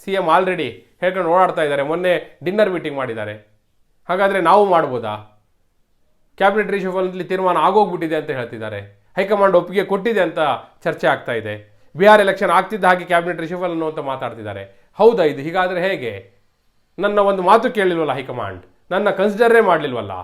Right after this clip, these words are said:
ಅನ್ನುವಂಥ ಪ್ರಶ್ನೆ ಎಲ್ಲ ಎತ್ತಿದ್ದಾರೆ. ಮಲ್ಲಿಕಾರ್ಜುನ್ ಖರ್ಗೆ ಅವರು ಸಾಮಾನ್ಯವಾಗಿ ಕರ್ನಾಟಕದ ವಿಷಯಕ್ಕೆ ಅವರು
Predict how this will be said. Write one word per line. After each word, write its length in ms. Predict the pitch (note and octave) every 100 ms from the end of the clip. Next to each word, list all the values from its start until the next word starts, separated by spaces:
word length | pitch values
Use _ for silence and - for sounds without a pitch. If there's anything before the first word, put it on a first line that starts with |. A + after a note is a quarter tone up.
| - _ _ _ -
ಅನ್ನುವಂಥ 280 | F3 E3+ E3
ಪ್ರಶ್ನೆ 300 | C3+ B2+ A2
ಎಲ್ಲ 140 | B2+
ಎತ್ತಿದ್ದಾರೆ. 640 | C3+ - - - - _ _ _ _ _ _ _ _ _ _ _ _ _ _ _ _ _ _ -
ಮಲ್ಲಿಕಾರ್ಜುನ್ 480 | - A#2 C#3 C3+ C#3
ಖರ್ಗೆ 200 | C#3 C3+
ಅವರು 100 | D#3+
ಸಾಮಾನ್ಯವಾಗಿ 1200 | G#2+ G#2+ D3 F3 F3+ F3 E3 D3+ A#2+ G#2 C#3+ - _ _ _
ಕರ್ನಾಟಕದ 580 | - C3 D#3+ G3 G#3 G3
ವಿಷಯಕ್ಕೆ 480 | F#3 E3+ E3+ D3+ G3+
ಅವರು 640 | E3+ F3 F3 D#3 - -